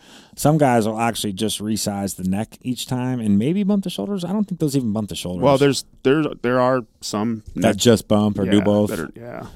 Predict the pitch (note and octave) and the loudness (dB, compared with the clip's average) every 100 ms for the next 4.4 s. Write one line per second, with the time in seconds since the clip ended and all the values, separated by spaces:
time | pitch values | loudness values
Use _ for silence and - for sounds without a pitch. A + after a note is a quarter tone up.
0 | - F#2 F2+ F#2 B2+ B2+ A#2 A#2+ F#3 F#3+ | -4 -2 0 0 2 2 0 0 4 4
1 | F3+ D3+ C#3 B2+ A2+ B2+ A2+ A#2 A2 G#2+ | 6 6 4 2 2 4 4 4 2 0
2 | G#2 B2 A2+ B2 A#2 G#2+ A2 A2 G2 A2+ | -2 0 2 2 2 2 2 0 0 0
3 | G2+ G2+ A2 G2+ F#2 - A#2+ G#2 G2+ F#2+ | 2 2 4 2 0 0 0 2 2 0
4 | - A2+ G2+ F#2+ | -2 -2 0 -2